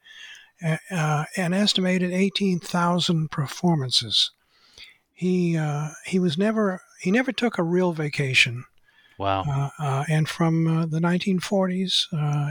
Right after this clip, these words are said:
Speaker 1: in Memphis, uh, straight through, he played three hundred and forty-two one-night stands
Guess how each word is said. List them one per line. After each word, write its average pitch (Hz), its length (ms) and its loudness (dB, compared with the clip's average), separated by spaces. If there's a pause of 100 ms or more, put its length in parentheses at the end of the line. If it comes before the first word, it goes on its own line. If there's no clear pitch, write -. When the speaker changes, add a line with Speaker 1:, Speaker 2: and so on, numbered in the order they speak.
Speaker 1:
in 160 140 0
Memphis, 175 640 0 (680)
uh, 151 760 0 (100)
straight 190 420 0
through, 170 260 0
he 175 180 0
played 185 340 -2
three 196 220 0
hundred 185 320 0
and 160 120 -2
forty-two 170 580 0 (180)
one-night 170 1000 0 (100)
stands 139 840 0